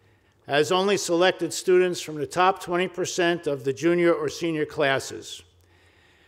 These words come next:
Furthermore, we expect these students not only to have the highest grades,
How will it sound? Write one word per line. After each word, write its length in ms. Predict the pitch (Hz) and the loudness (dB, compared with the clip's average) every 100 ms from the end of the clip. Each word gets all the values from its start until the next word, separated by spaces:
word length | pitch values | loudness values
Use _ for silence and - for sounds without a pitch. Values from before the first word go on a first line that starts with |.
| _ _ _ _ | _ _ _ _
Furthermore, 580 | 196 220 220 202 202 190 | 8 8 8 8 8 8
we 100 | 185 | 6
expect 460 | 175 - 202 202 | 4 4 4 4
these 180 | 185 170 | 0 0
students 500 | - 190 190 185 - | 4 4 4 0 -4
not 240 | 175 185 | 0 2
only 200 | 202 202 | 2 0
to 160 | 190 170 | 0 -2
have 260 | 156 180 170 | 2 2 0
the 80 | |
highest 420 | 135 180 180 180 - | 0 4 4 4 2
grades, 680 | 180 165 156 156 - - | 6 6 4 0 -8 -16